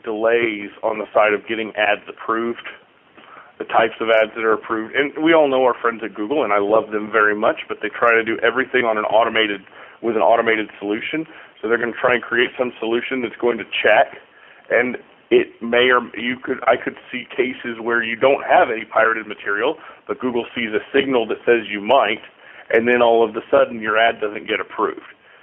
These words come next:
And that actually could work on the S E O side too. If that, that, something like that, it's going to make everything a lot harder, more stringent, because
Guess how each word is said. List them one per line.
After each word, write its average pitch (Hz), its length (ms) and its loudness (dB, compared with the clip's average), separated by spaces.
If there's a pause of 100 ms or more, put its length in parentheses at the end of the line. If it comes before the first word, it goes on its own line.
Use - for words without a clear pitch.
(140)
And 110 120 -2
that 190 180 6
actually 139 320 -4
could 123 160 -8
work 120 160 -2
on 117 140 0
the 113 60 -4
S 113 200 -2
E 110 80 -2
O 151 160 4
side 92 260 -8
too. 113 300 -2
If 110 220 -6
that, 120 340 0
that, 131 340 2
something 139 240 -2
like 110 200 -4
that, 113 420 2 (460)
it's 135 180 -4
going 185 160 6
to 214 60 4
make 180 220 0
everything 151 600 -2
a 117 60 -2
lot 113 380 0 (380)
harder, 85 300 -2 (380)
more 120 200 0 (220)
stringent, 113 540 -6 (140)
because 113 280 -2